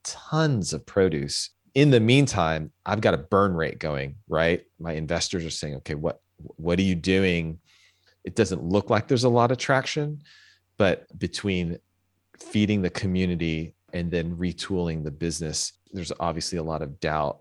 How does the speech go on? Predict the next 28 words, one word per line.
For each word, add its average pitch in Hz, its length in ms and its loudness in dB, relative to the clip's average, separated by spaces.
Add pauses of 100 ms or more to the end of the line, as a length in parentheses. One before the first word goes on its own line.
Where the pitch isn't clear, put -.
(100)
a 78 60 -12
lot 76 260 -4
of 73 180 -10 (460)
uncertainty 85 880 -4
during 82 280 -6
that 80 180 -8
time. 87 400 -8 (160)
But 85 160 0
amidst 82 460 -2
that - 180 -4
doubt 87 280 2
and 78 140 -6
uncertainty, 78 760 -4 (160)
there 90 100 -2
was 80 160 -2
also 80 640 -2
a, 73 320 -6
"Hey, 82 400 -4 (540)
we 95 300 0
know 80 520 -2
this 80 200 -10
is 82 140 -8
about 76 420 -4
the 69 160 -10
community. 104 720 -2
We 85 120 -8
know 82 140 -4
about, 80 360 -6